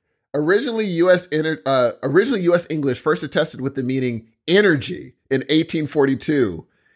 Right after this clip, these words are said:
and with the meaning semen in eighteen eighty-eight. For semantic development, compare spunk. Perhaps, ul-, <laughs> perhaps ultimately the British dialect chism, a shoot or a sprout.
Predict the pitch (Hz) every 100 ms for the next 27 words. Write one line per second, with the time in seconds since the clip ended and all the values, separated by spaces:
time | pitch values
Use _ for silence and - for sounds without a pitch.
0 | _ - 143 151 156 143 147 135 123 -
1 | 196 226 196 131 123 123 147 143 143 131
2 | 117 143 139 95 - 131 139 131 170 -
3 | 147 135 117 165 156 120 110 127 110 139
4 | 127 - - - 123 - - _ _ _
5 | _ _ _ _ _ _ - - - 151
6 | 262 196 - - 185 - - - _ _
7 | - - - - - - - - - 208
8 | 214 - 170 185 180 160 160 143 117 147
9 | 160 - 143 143 139 - - - 202 190
10 | 131 92 90 - _ _ _ 139 131 -
11 | - 190 180 - 135 123 117 - - 240
12 | 120 - -